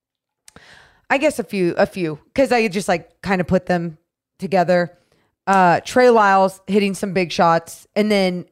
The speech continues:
K Z Okpala, I know he didn't add offensively, but I was watching him on the defensive end when K D was still playing.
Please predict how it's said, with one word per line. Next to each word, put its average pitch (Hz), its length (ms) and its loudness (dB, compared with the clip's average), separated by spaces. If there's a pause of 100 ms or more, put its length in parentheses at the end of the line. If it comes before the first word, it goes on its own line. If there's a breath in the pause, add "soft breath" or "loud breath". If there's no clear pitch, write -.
K 254 180 0
Z 247 140 -2
Okpala, 202 320 2
I 196 120 0
know 190 200 -2
he 196 120 -4
didn't 185 300 -4
add 165 300 -2
offensively, 175 720 -4 (260 loud breath)
but 208 140 2
I 196 100 4
was 185 140 -2
watching 185 360 0
him 196 140 -4
on 180 100 0
the 175 80 -4
defensive 185 540 -8
end 196 180 -2
when 170 140 -4
K 185 240 -4
D 180 220 -4
was 160 200 -6
still 175 220 -4
playing. 185 520 -4